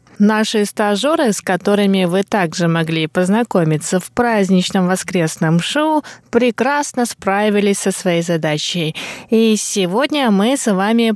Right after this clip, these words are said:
продолжим знакомство с этим праздником, праздником Новруз, с участниками праздничного базара и концерта.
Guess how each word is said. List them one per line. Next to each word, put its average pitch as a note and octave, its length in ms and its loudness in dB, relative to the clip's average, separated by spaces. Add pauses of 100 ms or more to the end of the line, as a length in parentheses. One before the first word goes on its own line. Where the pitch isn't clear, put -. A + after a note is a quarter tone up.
продолжим G#3+ 580 0
знакомство F#3 800 0
с F3+ 100 -6
этим F3 360 0
праздником, A3 680 0 (260)
праздником G3 680 2
Новруз, F#3+ 640 2 (220)
с - 140 -4
участниками A3 840 2
праздничного F3+ 840 -2
базара F3+ 560 -2
и G3+ 420 0
концерта. F#3+ 880 -2